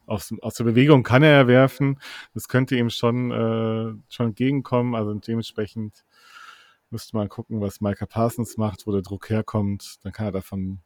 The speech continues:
weglaufen. Man geht auf die Seite rüber, wo er eben nicht herkommt. Äh, das wäre mein, mein Vorgehen wahrscheinlich, das ich mit Minshew machen würde. Aber wie gesagt, der ist ja anscheinend auch, äh, irgendwie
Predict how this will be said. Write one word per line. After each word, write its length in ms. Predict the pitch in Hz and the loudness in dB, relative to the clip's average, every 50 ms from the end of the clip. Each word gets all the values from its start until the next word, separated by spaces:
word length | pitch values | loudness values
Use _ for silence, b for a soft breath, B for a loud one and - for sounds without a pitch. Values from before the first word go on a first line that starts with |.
| _ _ _ _ - | _ _ _ _ -2
weglaufen. 640 | 98 104 104 - - 104 95 98 101 98 - 104 101 | -2 -2 -2 -2 -4 -2 -2 -2 -2 -2 -4 -4 -4
Man 160 | 101 98 95 92 90 - | -4 -4 -6 -8 -10 -6
geht 220 | - 110 110 - - | -4 -2 -2 0 -2
auf 160 | 110 - - | -4 -4 -4
die 100 | - 107 | -6 -6
Seite 380 | 95 - 98 101 101 - 107 95 | -2 -2 -2 -2 -2 -4 -4 -4
rüber, 400 | 101 101 95 101 95 95 92 92 | -4 -2 -2 -2 -2 -4 -4 -4
wo 100 | 98 98 | -4 -4
er 80 | 98 | -4
eben 280 | 104 95 92 90 90 - _ _ _ _ _ _ - | -4 -6 -6 -8 -10 -12 _ _ _ _ _ _ 0
nicht 280 | 120 127 110 - - - | 2 2 2 0 0 2
herkommt. 580 | 120 113 110 - 110 107 101 90 - - - _ B B B B B B B B B B B B | 2 2 2 0 -4 -4 -4 -6 -8 -12 -18 _ B B B B B B B B B B B B
Äh, 480 | - 123 120 120 120 120 120 120 120 120 123 - 139 - _ _ | 4 6 8 8 8 8 6 6 4 2 -2 -6 -12 -20 _ _
das 260 | - 127 120 - - 120 | -2 -2 -2 -2 -2 0
wäre 220 | 123 120 117 110 | 2 2 2 2
mein, 1040 | 107 104 104 101 107 107 110 117 120 120 123 127 123 123 131 131 127 123 117 117 117 - | 0 -4 -6 -10 -14 -14 -12 -10 -6 -4 0 2 4 4 4 4 2 2 0 -2 -4 -8
mein 600 | 123 - - 156 73 143 139 135 127 135 135 120 | -12 -16 -16 -16 -14 -10 -6 -4 -2 -2 -2 -4
Vorgehen 560 | - - 123 123 123 131 123 113 117 110 107 | -4 -2 0 2 2 2 2 0 -2 -2 -2
wahrscheinlich, 360 | 107 - - 117 113 107 95 | -2 -4 -4 -4 -6 -6 -6
das 100 | - - | -8 -8
ich 60 | 107 | -8
mit 120 | 110 85 95 | -8 -6 -4
Minshew 300 | 110 113 110 - 110 104 | -6 -6 -6 -6 -6 -6
machen 280 | 101 98 95 110 98 | -6 -6 -8 -8 -8
würde. 300 | 95 98 95 95 92 95 - _ _ _ _ _ _ _ _ b b b b b b b b b _ | -8 -8 -8 -8 -8 -10 -12 _ _ _ _ _ _ _ _ b b b b b b b b b _
Aber 260 | 104 101 107 107 101 | -6 -4 -2 -2 -2
wie 100 | 110 117 | -2 -2
gesagt, 380 | 123 117 127 139 139 - - - | 0 2 2 0 0 -2 -2 -2
der 80 | 120 117 | 0 0
ist 140 | 113 - - | 0 0 -2
ja 100 | 117 113 | -2 -2
anscheinend 320 | 113 - - 123 113 - | -2 -2 -2 -2 -2 0
auch, 240 | 120 123 - - - | -2 -2 -2 -2 -2
äh, 40 | 131 | -2
irgendwie 720 | 127 127 127 131 127 - - - 131 131 131 131 131 113 | -2 -2 -2 -4 -6 -6 -4 -2 -2 0 0 -2 -2 -4